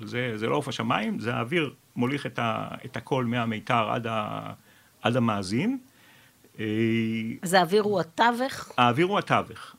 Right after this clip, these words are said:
Speaker 1: בדיוק. אז, אז אם את כבר שואלת אותי על זה, אה, יש, צריך באמת לאפיין גלי קול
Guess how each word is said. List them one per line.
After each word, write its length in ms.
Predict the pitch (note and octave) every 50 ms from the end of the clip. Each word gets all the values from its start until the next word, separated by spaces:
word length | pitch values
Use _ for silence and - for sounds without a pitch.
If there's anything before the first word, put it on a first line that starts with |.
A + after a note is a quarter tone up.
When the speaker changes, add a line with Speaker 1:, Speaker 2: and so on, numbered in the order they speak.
| _ -
Speaker 1:
בדיוק. 460 | B2+ D3 D3 G#2+ F#2 F2+ - - - - -
אז, 240 | G2 A2 G#2 F#2+ -
אז 180 | - A2 G#2+ C#3
אם 100 | E3 E3
את 60 | D#3+ -
כבר 140 | - - A#2
שואלת 260 | G2+ D3 D3 D3+ D#3+
אותי 240 | E3 D3+ - F#3+ F3
על 100 | D#3 D3+
זה, 380 | E3 A#3 C4 B3+ A#3 A#3+ - - - -
אה, 340 | G2+ A#2+ C#3 B2+ C3+ C#3 -
יש, 420 | - D#3 D#3+ E3+ F3+ - - - -
צריך 240 | - C#3+ D#3+ F3 E3+
באמת 300 | D#3 C#3+ D3+ E3+ E3 -
לאפיין 360 | B2+ A#2+ A#2 - D#3 D#3 D#3
גלי 260 | B2+ B2 C3 D3 D3+
קול 300 | - - F3 F3+ F3 -